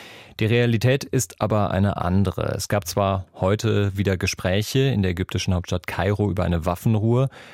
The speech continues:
aber eine Lösung scheint da momentan nicht in Sicht zu sein. Stattdessen setzt das israelische Militär seine Angriffe auf Ziele der Hamas im Gazastreifen fort. Und nach wie vor kommen nicht genügend Hilfslieferungen in die Region. Eine Seebrücke könnte helfen, berichtet Stefan Detjen.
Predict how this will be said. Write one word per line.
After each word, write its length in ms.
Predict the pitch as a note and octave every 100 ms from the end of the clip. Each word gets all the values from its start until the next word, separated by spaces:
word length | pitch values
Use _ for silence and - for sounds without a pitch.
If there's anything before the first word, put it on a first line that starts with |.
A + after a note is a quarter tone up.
| -
aber 240 | F2+ G2 F#2
eine 160 | F#2
Lösung 500 | F#2 G#2+ F3 G#2+ F#2
scheint 300 | E2+ F#2+ G2
da 60 | G2
momentan 580 | G2 F#2+ G2 G2+ G#2+ G2
nicht 260 | G#2+ -
in 160 | - E2+
Sicht 260 | E2 -
zu 120 | - F2
sein. 400 | E2+ F2 B2 C3
Stattdessen 600 | - G2+ F#2+ - A#2 A2+ - - - -
setzt 300 | - G#2 -
das 160 | G2 -
israelische 500 | - - D2 F#2 F#2
Militär 460 | F#2 F2+ G2+ F#2
seine 340 | F2+ F2 F2+ -
Angriffe 600 | F#2 G2 - F#2+ G2 F#2
auf 180 | F2+ -
Ziele 260 | - F#2+
der 140 | F2+ F2
Hamas 380 | F2 E2+ F2+ -
im 160 | F#2
Gazastreifen 760 | E2+ E2+ F2 E2+ - F2 - F2+
fort. 400 | - F#2+ C3+ - - - - _ -
Und 120 | G#2
nach 180 | G#2 C3
wie 80 | C#3+
vor 380 | - A#2 B2+
kommen 260 | - A#2 A2
nicht 220 | A2 -
genügend 400 | A2 G#2 G2 G#2
Hilfslieferungen 920 | - G#2 G#2 - F#2 - F#2 F2 E2
in 140 | - E2+
die 120 | F2
Region. 480 | E2+ E2 E2 - - - - - - - _
Eine 300 | A#2 B2+ -
Seebrücke 720 | G#2 A2+ E3 G#2 F#2+ - D#2+
könnte 320 | - F2 E2+ E2
helfen, 440 | E2 D#2+ A#2+ A2+
berichtet 480 | A2 G2 - G2+ -
Stefan 400 | - F#2 G#2 A#2+
Detjen. 440 | F#2+ - E2 A#2